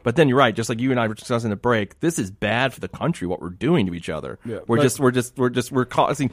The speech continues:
Speaker 1: we, and Clay and I were just talking about this at the break. Are we pushing ourselves towards a civil war? Because, I mean, that's what,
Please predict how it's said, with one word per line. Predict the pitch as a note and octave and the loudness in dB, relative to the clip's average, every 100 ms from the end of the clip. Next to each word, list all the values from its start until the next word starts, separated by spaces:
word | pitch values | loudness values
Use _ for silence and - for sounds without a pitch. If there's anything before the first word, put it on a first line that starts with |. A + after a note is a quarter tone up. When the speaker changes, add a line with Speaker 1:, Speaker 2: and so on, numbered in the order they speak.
| - - | -6 0
Speaker 1:
we, | C3 | 2
and | A#2+ - - - | 2 -6 -18 2
Clay | D#3 | 6
and | G#3+ | 6
I | |
were | G#2+ | 6
just | G#2 - | 2 2
talking | D#3 | 2
about | A2 | 2
this | G2 - | -2 -10
at | - | -10
the | |
break. | A2 C#3+ | -2 0
Are | G2+ | 2
we | C#3+ | 0
pushing | - D3 - C#3 | 2 2 2 0
ourselves | B2+ B2 C3 | 2 0 0
towards | C#3 A#2+ G2 | 0 -2 -2
a | |
civil | - C3+ B2 | -2 -2 -2
war? | F#2 G#2+ C#3 G#3+ - - _ B2+ | -2 -2 -2 -6 -16 -20 _ 2
Because, | C3 C3 | 4 4
I | |
mean, | B2 | 2
that's | B2 D#3+ F3+ | 2 0 2
what, | B2 | 2